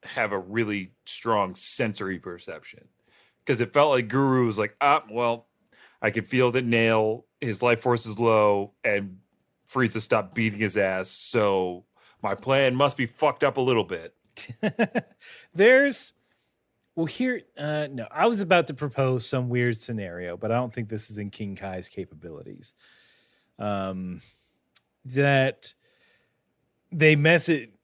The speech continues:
Speaker 2: Piccolo using, someone uses King Kai as a radio, messages Guru, like, "Hey, dude, tell me that password. I'll relay it to one of our boys."
Speaker 1: Mm.
Speaker 2: But I don't think he know.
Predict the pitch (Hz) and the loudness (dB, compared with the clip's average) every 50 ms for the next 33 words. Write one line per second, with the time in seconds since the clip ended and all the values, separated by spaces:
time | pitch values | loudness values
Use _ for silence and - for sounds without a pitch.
0 | - - - 196 226 - 147 123 104 92 52 50 - - - _ _ _ _ _ | -12 0 2 2 4 4 0 -4 -4 -6 -8 -12 -14 -18 -20 _ _ _ _ _
1 | _ _ _ _ _ _ _ _ _ _ - 110 120 117 127 139 143 - - _ | _ _ _ _ _ _ _ _ _ _ -6 -6 -4 -2 -2 -4 -4 -6 -12 _
2 | _ _ - - - 233 254 247 233 226 214 196 190 175 160 143 - - 170 160 | _ _ -2 4 4 6 6 8 6 6 6 6 4 2 0 -2 -2 0 0 0
3 | 147 - - 135 127 123 117 110 110 104 101 92 90 85 87 85 92 98 117 113 | 0 2 4 4 4 4 2 0 -4 -6 -6 -6 -6 -6 -8 -8 -6 -6 -6 -6
4 | 107 123 117 101 101 95 - 107 101 95 92 92 95 101 104 101 - - 175 165 | -6 -8 -8 -10 -10 -10 -10 -10 -10 -10 -10 -10 -10 -10 -10 -4 0 2 2 2
5 | 151 120 123 120 117 113 113 110 110 - _ _ _ - - 151 151 139 135 120 | 2 2 0 0 2 0 0 -2 -6 -12 _ _ _ -6 -2 0 2 2 2 0
6 | 107 143 135 127 120 - - 107 101 98 101 101 98 110 107 110 110 110 107 104 | 2 2 2 2 2 -2 -6 -8 -6 -6 -6 -6 -6 -6 -6 -4 -4 -4 -4 -4
7 | 92 - _ _ _ _ _ _ _ _ _ _ _ - - 120 120 113 110 101 | -6 -10 _ _ _ _ _ _ _ _ _ _ _ -8 -4 -2 -2 -2 -2 -2
8 | 104 98 92 101 104 98 - 52 - - - - - - - 147 160 180 190 202 | -4 -6 -6 -6 -8 -8 -10 -12 -14 -14 -14 -14 -12 -8 -6 -4 -2 0 0 0
9 | 208 214 214 214 208 196 180 156 131 110 98 87 85 82 80 76 - _ _ _ | 0 0 0 0 0 0 0 0 0 0 -2 -4 -8 -12 -18 -20 -20 _ _ _
10 | _ _ _ _ _ - 139 139 - - 135 147 151 143 120 - 147 135 117 - | _ _ _ _ _ -4 -4 -4 0 0 2 2 2 0 0 -2 -2 -4 -2 -2
11 | 135 131 131 123 120 120 120 123 135 151 175 202 233 277 285 294 294 302 302 302 | -2 -2 -2 0 0 0 2 2 2 0 0 -2 -2 -4 -6 -6 -8 -8 -8 -10
12 | 262 | -12